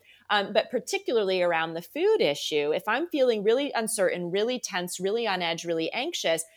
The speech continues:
controlling what's in my immediate environment, controlling what I'm eating, narrowing that and only sticking to things that are certain, that I, you know, know exactly how they're gonna taste, smell, and feel,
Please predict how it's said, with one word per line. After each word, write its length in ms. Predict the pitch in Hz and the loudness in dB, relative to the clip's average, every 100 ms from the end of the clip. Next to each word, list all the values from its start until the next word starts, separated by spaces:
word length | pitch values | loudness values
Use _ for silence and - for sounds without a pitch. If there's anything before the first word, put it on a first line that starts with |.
| - _ | -20 _
controlling 1160 | - 226 208 - 254 262 330 370 190 151 151 165 | -6 -4 -4 -4 2 2 4 2 2 0 -4 4
what's 260 | 185 190 - | 4 4 2
in 220 | 202 220 | 0 0
my 160 | 226 208 | 0 0
immediate 500 | 196 185 185 180 - | 0 0 2 2 2
environment, 460 | 175 175 180 175 | 2 2 2 -4
controlling 1000 | - 196 175 - - 226 254 262 254 247 | -6 -8 -6 -6 0 4 4 2 -2 -2
what 160 | 190 180 | 2 2
I'm 240 | 175 170 - | 2 -2 -4
eating, 560 | 175 175 190 247 330 392 - - _ | -4 -2 0 -2 -2 -6 -10 -20 _
narrowing 680 | 180 190 196 240 269 269 262 | -4 0 2 2 2 0 0
that 200 | 254 - | -2 0
and 100 | - - | -2 0
only 340 | 208 240 269 | 0 0 -2
sticking 460 | 262 - 220 233 226 | 0 -2 -2 -2 -2
to 120 | 233 | -2
things 380 | 226 214 214 - | -2 -4 -4 -2
that 120 | 175 | 0
are 140 | 151 | 0
certain, 640 | 156 - - 214 - 262 285 - | 0 0 2 2 0 -4 -6 -2
that 200 | 180 - | -2 0
I, 380 | 170 170 165 170 - - - | 0 4 4 2 0 -18 -2
you 100 | 185 | 2
know, 200 | 170 160 | 2 0
know 400 | 170 170 185 208 | -2 2 4 6
exactly 760 | 180 165 156 214 240 - 302 302 | 2 0 0 2 2 -2 -8 -4
how 180 | 247 | -4
they're 160 | 226 240 | -2 -2
gonna 220 | 226 202 | -2 -4
taste, 420 | 202 - 226 220 | -4 -2 -2 0
smell, 240 | - 196 185 | -2 0 0
and 180 | 180 180 | 0 -2
feel, 440 | 175 160 196 349 | 2 2 2 0